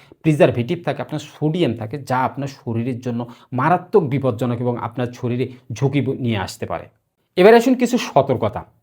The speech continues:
আপনার রান্নাঘরে যেসব খাবার আছে, প্রতিদিন খাওয়ার আগে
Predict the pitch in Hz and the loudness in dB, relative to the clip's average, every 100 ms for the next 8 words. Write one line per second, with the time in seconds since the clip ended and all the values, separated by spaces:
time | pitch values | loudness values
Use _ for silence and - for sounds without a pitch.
0 | _ _ _ - 120 165 151 120 120 143 | _ _ _ -6 2 4 4 2 2 4
1 | 170 175 143 104 - - 113 131 135 170 | 6 6 4 2 -4 -14 -6 -4 -2 -2
2 | - - 113 143 135 - 135 - - _ | -4 -4 2 4 4 4 0 0 -10 _
3 | 160 165 190 208 202 - 117 139 139 110 | -2 -2 -2 -4 -6 -6 2 4 6 4
4 | 117 143 113 | 2 2 2